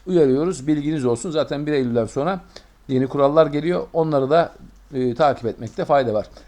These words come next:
Gelelim şimdi Kaptan Nemo, vip Omega.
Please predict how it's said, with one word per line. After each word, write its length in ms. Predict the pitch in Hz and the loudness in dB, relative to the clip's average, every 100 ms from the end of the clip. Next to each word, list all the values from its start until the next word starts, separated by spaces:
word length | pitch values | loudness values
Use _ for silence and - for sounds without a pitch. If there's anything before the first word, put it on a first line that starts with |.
| - - - | -20 -20 -6
Gelelim 380 | 269 233 233 - | 0 2 2 -4
şimdi 240 | 202 226 | -6 -6
Kaptan 500 | 226 208 - 214 208 | 2 2 2 -2 -2
Nemo, 360 | 214 196 214 - - | -2 2 0 -2 -6
vip 260 | 165 202 - - | -4 -6 -10 -4
Omega. 560 | 170 185 139 151 196 | -2 0 4 4 4